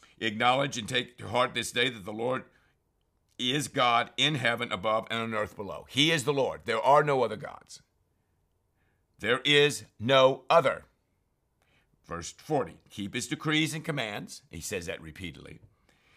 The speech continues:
"which I am giving you today," purpose clause, "so that by doing this, it may go well with you and your children after you, and that you may live long in the Lord, the land that the Lord your God gives you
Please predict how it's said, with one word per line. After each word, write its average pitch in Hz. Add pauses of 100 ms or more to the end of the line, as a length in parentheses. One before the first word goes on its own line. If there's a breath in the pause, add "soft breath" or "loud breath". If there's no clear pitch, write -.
(140)
"which 117
I 127
am 135
giving 135
you 147
today," 127 (420)
purpose 117
clause, 101
"so 151
that 117 (500)
by 123
doing 143
this, 104
it 156
may 101 (300 soft breath)
go 123
well 147
with 127
you 101
and 139
your 170
children 139
after 104
you, 104 (220 soft breath)
and 156
that 156
you 135
may 131
live 117
long 107
in 104
the 98
Lord, 95 (320)
the 110
land 107
that 90
the 101
Lord 98
your 95
God 95
gives 90
you 87